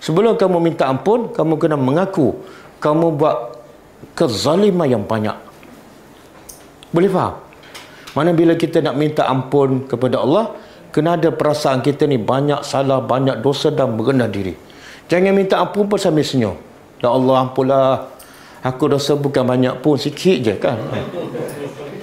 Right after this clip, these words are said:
"Wa tarhamni."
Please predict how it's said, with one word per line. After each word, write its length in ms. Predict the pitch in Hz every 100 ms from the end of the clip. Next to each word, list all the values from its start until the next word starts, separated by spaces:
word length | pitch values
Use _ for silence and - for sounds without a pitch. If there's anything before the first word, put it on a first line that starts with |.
| - - - 131 123 127 101 110 - - - 143 - - - - - - - 135
"Wa 160 | 143
tarhamni." 800 | - 190 185 190 196 175 110 -